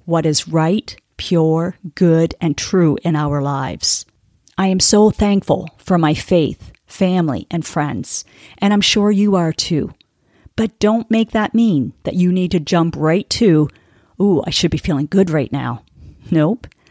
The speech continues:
I don't expect to feel happy this week, and that's okay. It's one phase of life. But you know what? You can feel sad or mad and still laugh. Allow yourself to take in what is good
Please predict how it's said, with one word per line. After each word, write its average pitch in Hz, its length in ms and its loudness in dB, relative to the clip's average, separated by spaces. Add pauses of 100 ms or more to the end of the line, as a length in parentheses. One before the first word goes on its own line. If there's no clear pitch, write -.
(380)
I 190 140 2
don't 247 140 6
expect - 380 -2
to 226 60 -2
feel 190 260 2
happy 160 340 0
this 151 240 -4
week, 127 320 -6
and 220 160 2
that's 208 220 0
okay. 175 460 -2 (500)
It's 202 240 0
one 196 340 2
phase 180 460 0
of 156 160 -6
life. 143 480 -4 (560)
But - 100 -14
you 220 120 2
know 254 120 4
what? 233 320 0 (420)
You 254 160 4
can 381 160 -4
feel 196 200 0
sad 160 540 -2 (180)
or 185 220 4
mad 156 420 0 (240)
and 190 160 4
still 175 260 0
laugh. 147 520 -6 (720)
Allow 202 420 0
yourself 233 500 0
to 214 80 -4
take - 360 -4
in 160 360 0
what 185 300 0
is 190 180 0
good 156 360 0